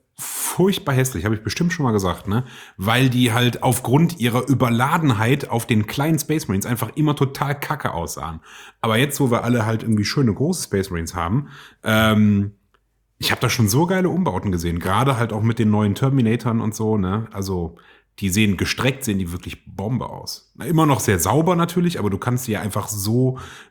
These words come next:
geil, den, ja, was heißt de-, dezent überladen? Das gibt ja alles, schließt ja, aber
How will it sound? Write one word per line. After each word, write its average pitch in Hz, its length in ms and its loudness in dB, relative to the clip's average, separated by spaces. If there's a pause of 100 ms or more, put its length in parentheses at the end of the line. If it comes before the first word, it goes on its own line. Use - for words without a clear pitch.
(280)
geil, 110 600 2 (560)
den, 101 400 -2
ja, 92 240 -2
was 85 160 -8
heißt 101 200 -6
de-, 98 100 -6
dezent 131 460 0
überladen? 82 440 -2
Das 76 120 -10
gibt - 160 -8
ja 82 80 -2
alles, 85 320 -8
schließt - 300 -12
ja, - 80 -12
aber 107 220 -2